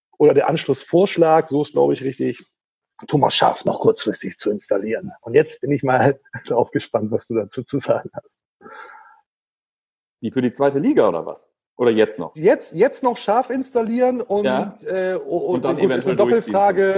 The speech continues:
Speaker 2: durchziehen.
Speaker 1: ähm, ähm, mit Kofeld in die zweite Liga, ja, nein. Und, äh, wenn, wenn nicht, weil jetzt schon irgendwie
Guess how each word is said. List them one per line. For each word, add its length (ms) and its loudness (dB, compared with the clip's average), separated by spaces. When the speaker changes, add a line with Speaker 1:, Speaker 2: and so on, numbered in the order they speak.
Speaker 2:
durchziehen. 300 2
Speaker 1:
ähm, 200 -10
ähm, 380 -4
mit 200 0
Kofeld 360 0
in 120 -6
die 140 -4
zweite 340 -2
Liga, 300 0
ja, 240 0
nein. 400 0
Und, 500 0
äh, 280 4
wenn, 480 -2
wenn 200 -4
nicht, 440 0
weil 200 2
jetzt 260 0
schon 220 2
irgendwie 560 -4